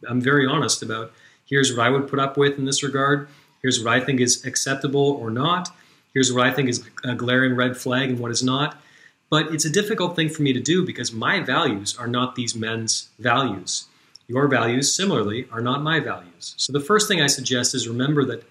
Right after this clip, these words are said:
standards is subjective to a considerable extent. The second thing I'd say is if your boyfriend was sleeping around, shall we say, for a period of time, ask yourself why. Why was he doing this?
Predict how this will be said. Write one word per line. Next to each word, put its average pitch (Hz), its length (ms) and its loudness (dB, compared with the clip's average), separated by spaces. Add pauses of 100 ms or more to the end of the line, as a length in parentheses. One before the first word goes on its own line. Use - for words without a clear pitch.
(120)
standards 120 1000 -2 (140)
is 165 320 4
subjective 127 680 -2
to - 160 -4
a 120 40 -6
considerable 110 600 -4
extent. - 480 -6 (300)
The 131 80 -4
second 180 340 0
thing 151 140 2
I'd 123 120 2
say 101 320 -4
is 120 360 -4 (340)
if - 220 -2
your 175 100 2
boyfriend 143 480 2
was 117 160 0
sleeping 131 400 -2
around, 110 540 -4
shall 107 260 -6
we 104 80 -4
say, 101 380 -4 (180)
for 120 80 -6
a 107 80 -6
period 117 300 0
of 107 80 -12
time, 107 400 -8 (580)
ask 196 260 2
yourself 175 460 -4
why. 135 320 -2 (920)
Why 147 160 2
was 160 180 0
he 139 80 -4
doing 113 280 -4
this? - 320 -10